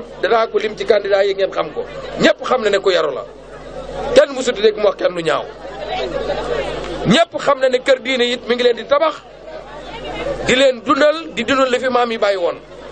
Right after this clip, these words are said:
Kon kooku jàpp naa ne Ila Touba bii rek war naa taxaw murid yëpp wote ko. Beneen ba ci tegee ñu dem ci rek ci ñeenti candidat yi.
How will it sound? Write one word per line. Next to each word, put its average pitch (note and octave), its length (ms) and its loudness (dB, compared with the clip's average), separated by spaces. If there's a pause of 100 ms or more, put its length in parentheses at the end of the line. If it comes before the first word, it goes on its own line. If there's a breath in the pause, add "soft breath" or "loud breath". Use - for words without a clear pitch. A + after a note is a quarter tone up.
(480)
Kon A#3 200 6
kooku A3+ 380 4
jàpp B3+ 260 2
naa A#3 140 2
ne G#3 180 -2 (520)
Ila A#3+ 240 4
Touba A3+ 280 4
bii G#3+ 180 0
rek C4 140 4 (440)
war G3+ 140 4
naa G#3+ 120 2
taxaw G#3 240 0
murid G3 280 -4
yëpp A#3 160 4
wote D#3 200 0
ko. B2 160 -4 (1800)
Beneen C#4 280 6
ba D4 140 4
ci D4+ 80 -6
tegee B3+ 320 2 (1000)
ñu A#3+ 100 6
dem B3+ 240 2
ci C4 100 2
rek C#4+ 220 4
ci A3+ 120 0
ñeenti B3+ 340 2
candidat D4 420 2
yi. C#3+ 120 -10